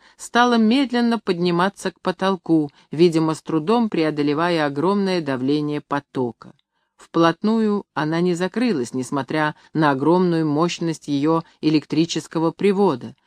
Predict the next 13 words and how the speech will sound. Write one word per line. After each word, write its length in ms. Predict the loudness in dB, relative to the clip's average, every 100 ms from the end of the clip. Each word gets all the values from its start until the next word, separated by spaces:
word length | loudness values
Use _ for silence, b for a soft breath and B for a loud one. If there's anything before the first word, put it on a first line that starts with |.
| _
и 100 | -2
тяжёлая 640 | 2 2 2 2 2 0
струйка 560 | 0 -2 0 0 -2 -2
лавы 460 | 0 0 0 -2 -8 b -4
продолжала 680 | -2 2 0 0 0 0 0
просачиваться 1120 | -2 -6 -4 -2 -2 -2 -4 -4 -4 -4 -4 _ _ 0
и 120 | 0
падать 640 | 2 2 2 2 -6 -8 -8
на 340 | -2 0 -2 -6
пол. 160 | -20 _ _ _ _ _ _ _ _ _ _ -4
«Подпереть 560 | -4 2 6 6 6
заслонку 680 | 4 0 2 2 2 2 -2
трубой», 640 | -2 -2 2 4 2 2